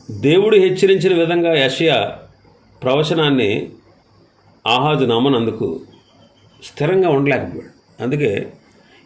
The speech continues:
ఏడవ అధ్యాయం తొమ్మిదవ వచనంలో మనం చదువుతాం. తొమ్మిదవ వచనంలో, "మీరు నమ్మకుండిన ఎడల స్థిరపడక యుందురు."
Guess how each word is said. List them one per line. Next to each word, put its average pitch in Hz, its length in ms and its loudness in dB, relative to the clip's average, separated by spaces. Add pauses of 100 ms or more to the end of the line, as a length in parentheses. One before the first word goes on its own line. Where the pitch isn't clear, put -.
ఏడవ 135 220 2
అధ్యాయం 139 460 0
తొమ్మిదవ 131 300 -2
వచనంలో 127 300 -2
మనం 120 160 -2
చదువుతాం. 110 440 -4 (1700)
తొమ్మిదవ 123 260 0
వచనంలో, 98 340 -4 (720)
"మీరు 123 640 0 (720)
నమ్మకుండిన 131 680 -2
ఎడల 87 380 -4 (1000)
స్థిరపడక 156 720 -2
యుందురు." 107 640 -4